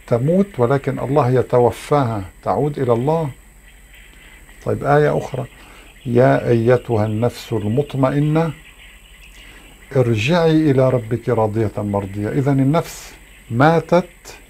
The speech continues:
يعني انتزعت من الجسد، هذا هو موتها. والنفس لا تفنى أيها الأحبة،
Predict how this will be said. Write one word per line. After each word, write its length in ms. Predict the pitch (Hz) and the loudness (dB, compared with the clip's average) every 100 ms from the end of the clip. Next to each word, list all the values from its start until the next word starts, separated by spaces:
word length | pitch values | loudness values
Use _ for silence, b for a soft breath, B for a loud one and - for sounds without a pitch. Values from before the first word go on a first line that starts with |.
| 107 | -4
يعني 300 | 110 104 110 | -2 -2 -4
انتزعت 680 | 101 - 151 120 123 101 107 | -6 -2 0 0 0 -2 -4
من 120 | 135 123 | -2 0
الجسد، 580 | 107 101 131 - 143 | 0 0 0 0 0
هذا 220 | 151 170 127 | 2 2 2
هو 200 | 120 110 | 2 2
موتها. 480 | 110 107 120 110 156 - - - - - B B B B B B B B B - | 0 -2 -4 -6 -8 -20 -20 -20 -20 -20 B B B B B B B B B -6
والنفس 600 | 117 113 131 165 - - 123 | -2 0 2 0 -2 -8 0
لا 140 | 143 | 0
تفنى 500 | 143 143 - 135 127 | 2 -2 0 -2 0
أيها 240 | 127 113 | 0 -2
الأحبة، 540 | 104 - - 110 95 | -2 -4 -6 -8 -8